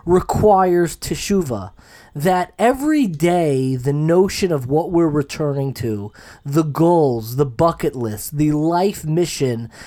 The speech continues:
the embodied sense of returning to a goal in our life changes as the experiences and as our own lives develop.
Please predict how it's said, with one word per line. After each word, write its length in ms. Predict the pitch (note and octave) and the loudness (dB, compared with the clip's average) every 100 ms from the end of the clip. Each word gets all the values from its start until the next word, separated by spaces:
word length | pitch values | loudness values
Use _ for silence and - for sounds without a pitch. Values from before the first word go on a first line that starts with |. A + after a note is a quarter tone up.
| - | -10
the 280 | C#3+ E3+ F#3 | -2 -2 0
embodied 840 | E3 D3+ B2 D#3+ E3 F3+ G3 G3 D3 | 0 0 2 2 2 2 0 -2 -4
sense 640 | - E3+ D3+ C3+ B2+ - | -2 2 2 0 -4 -6
of 240 | - C3+ | -4 -2
returning 640 | C3+ C3+ - - F3+ F3+ E3+ | -2 -2 -4 -2 0 0 -4
to 180 | - C#3+ | -4 -4
a 60 | |
goal 500 | C#3+ C3 D#3 D#3 D3+ | -2 0 2 2 2
in 60 | C#3 | -2
our 400 | A#2+ C3+ B2+ B2+ | -4 -4 -2 0
life 560 | B2+ D3+ C3+ A#2+ - - - - - | 0 0 0 -2 -6 -14 -20 -20 -10
changes 840 | - - A3 B3 A#3 D3+ B2+ C3 | -2 2 2 4 2 2 2 0
as 240 | C#3 D#3 D3 | -2 -2 0
the 140 | D3+ | 0
experiences 1080 | C#3+ - - F#3 G3 G3+ F3+ C3+ - B2+ B2 | -2 -4 -4 2 4 4 2 0 -2 -2 -2
and 160 | B2+ - | -6 -6
as 300 | D3+ D3+ D3 | -4 -2 0
our 300 | D3 C#3 C#3+ | 0 0 0
own 220 | E3 D3 | -2 0
lives 540 | D3 C#3 C3 B2+ A#2+ A#2 | 0 0 0 -2 -4 -4
develop. 640 | B2+ A#2+ C#3 A#2 E2+ - | -4 0 0 0 -6 -10